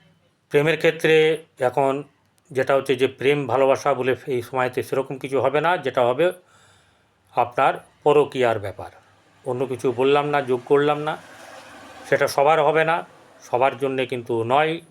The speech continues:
যার ছক খারাপ আছে তার জন্যে একদম হান্ড্রেডে হান্ড্রেড পার্সেন্ট, আর যার ছক ভালো আছে তার কিন্তু সামালকে সামালকে হবে, কিন্তু but সুযোগ আসবে। এবারে কিন্তু একটা জিনিস চিন্তা করতে হবে আপনাকে, যে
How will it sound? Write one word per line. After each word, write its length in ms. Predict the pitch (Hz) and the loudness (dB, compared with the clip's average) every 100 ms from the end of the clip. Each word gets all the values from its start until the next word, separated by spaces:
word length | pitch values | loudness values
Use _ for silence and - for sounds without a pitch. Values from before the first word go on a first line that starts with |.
| 131 | -4
যার 140 | 120 120 - | -2 -2 -2
ছক 160 | 131 - | -6 -4
খারাপ 200 | - 151 151 | -2 0 0
আছে 160 | 156 160 156 | -2 -2 -2
তার 120 | 123 113 | -2 -4
জন্যে 260 | 120 120 117 117 151 120 | -8 -6 -6 -6 -6 -6
একদম 240 | 120 127 127 127 _ _ _ _ _ _ | -4 -4 -6 -14 _ _ _ _ _ _
হান্ড্রেডে 360 | 131 139 156 156 | -4 0 2 2
হান্ড্রেড 260 | 147 151 160 | 0 -2 -2
পার্সেন্ট, 380 | 160 156 170 165 165 _ _ _ _ _ | -2 0 0 -2 -6 _ _ _ _ _
আর 120 | 123 110 | -4 0
যার 140 | 131 131 | -2 0
ছক 140 | 143 120 117 | -2 -2 -2
ভালো 160 | 127 160 160 | 2 2 2
আছে 160 | 175 196 - | 2 0 -2
তার 120 | 131 127 | -4 -2
কিন্তু 180 | - 131 139 | -6 -4 -4
সামালকে 340 | - 165 170 170 - | 0 -2 0 -2 0
সামালকে 340 | 143 135 131 117 | -2 -2 0 -2
হবে, 180 | 127 180 202 - _ _ _ | 2 0 0 -10 _ _ _
কিন্তু 140 | 131 123 123 | -6 -2 -2
but 120 | 123 - | -2 -6
সুযোগ 240 | 135 139 107 | -2 0 0
আসবে। 220 | 92 - - _ _ _ _ _ _ _ _ _ _ _ _ - | -8 -12 -20 _ _ _ _ _ _ _ _ _ _ _ _ -2
এবারে 220 | 147 180 | 0 0
কিন্তু 160 | 180 165 160 | -2 -2 -2
একটা 120 | 165 | -2
জিনিস 140 | 160 156 | -4 -4
চিন্তা 200 | 151 143 151 | -6 -2 -2
করতে 160 | 151 - | -2 0
হবে 120 | 151 139 | 2 0
আপনাকে, 340 | 139 131 139 170 214 - _ _ _ | -2 -2 0 0 -2 -10 _ _ _
যে 140 | - | 0